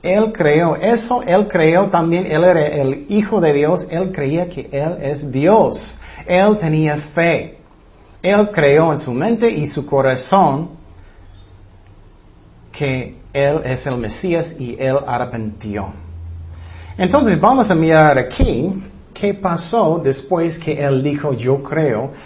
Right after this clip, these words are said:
con mi mente y con mi corazón que Cristo es el Mesías, que Jesús es el Mesías, y con todo su corazón que Él es el Hijo de Dios." ¿Qué dijo Felipe?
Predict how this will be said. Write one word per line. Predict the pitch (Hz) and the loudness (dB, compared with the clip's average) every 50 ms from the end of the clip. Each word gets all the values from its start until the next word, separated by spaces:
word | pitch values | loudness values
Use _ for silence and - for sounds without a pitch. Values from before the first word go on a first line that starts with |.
| - - - - | -20 -20 -10 -4
con | - 151 135 | -2 -2 0
mi | 120 113 | 0 -2
mente | 110 113 123 131 143 156 147 147 156 160 160 156 | -2 -2 -2 0 0 0 0 0 -2 -2 -2 -6
y | 131 | -10
con | 107 - 131 123 117 | -10 -10 -8 -8 -6
mi | 117 120 113 | -6 -8 -8
corazón | 117 - 123 117 110 110 113 - - 156 160 143 107 95 - - - - - - - - - | -8 -6 -4 -2 -2 -2 -2 -4 -2 -2 -2 -2 -2 -4 -10 -14 -20 -20 -20 -20 -20 -18 -10
que | - 131 110 107 | -6 -6 -6 -6
Cristo | - - 156 160 160 156 160 175 156 135 | -2 2 2 2 2 2 0 0 0 0
es | - - | 0 -2
el | 139 120 113 | -4 -4 -4
Mesías, | 113 107 104 - - - 214 208 196 196 196 190 190 - - - - - - - - - - - - - - - - - - - - - - - - - - - - - - - | -4 -6 -8 -10 -4 2 4 4 4 4 2 0 -2 -4 -6 -12 -18 -20 -20 -20 -20 -20 -20 -20 -20 -20 -20 -20 -20 -20 -20 -20 -20 -20 -20 -20 -20 -20 -20 -20 -20 -20 -18 -12
que | - 117 | -10 -10
Jesús | - - 120 104 - - - 190 190 190 185 | -8 -8 -10 -10 -8 -4 -2 0 0 0 0
es | 160 - - | -2 -4 -4
el | 135 120 113 | -4 -4 -4
Mesías, | 107 107 104 - - - 180 165 165 160 156 160 160 - - - - - - - - - _ - - - - - - - - - - - - - | -4 -6 -8 -8 -4 -2 0 0 0 0 -2 -6 -8 -12 -16 -20 -20 -20 -20 -20 -20 -20 _ -20 -20 -20 -20 -20 -20 -20 -20 -20 -20 -20 -16 -10
y | 135 127 120 113 107 110 | -8 -8 -6 -6 -8 -10
con | 110 - 120 110 107 104 | -10 -10 -10 -8 -6 -2
todo | 131 143 151 151 | 0 0 0 0
su | 143 - 131 - | -2 -4 -6 -4
corazón | - 127 120 117 113 113 - 131 131 127 | -2 -2 0 0 -2 -2 -2 -4 -4 -4
que | 127 - 117 | -4 -2 -2
Él | 113 | 0
es | 117 113 113 117 | 0 -2 -4 -6
el | 120 117 110 - 151 - | -6 -6 -8 -8 -10 -8
Hijo | 135 120 - - 127 113 | -10 -10 -10 -10 -10 -8
de | 107 104 101 | -6 -6 -6
Dios." | 104 101 95 90 95 - | -6 -8 -10 -12 -14 -14
¿Qué | - - 185 185 | -10 -6 -6 -4
dijo | 156 160 156 156 156 | -2 -4 -4 -6 -10
Felipe? | - - - - 107 107 120 143 147 - - 98 85 - - - | -14 -14 -12 -10 -8 -6 -6 -8 -8 -12 -16 -18 -20 -20 -20 -20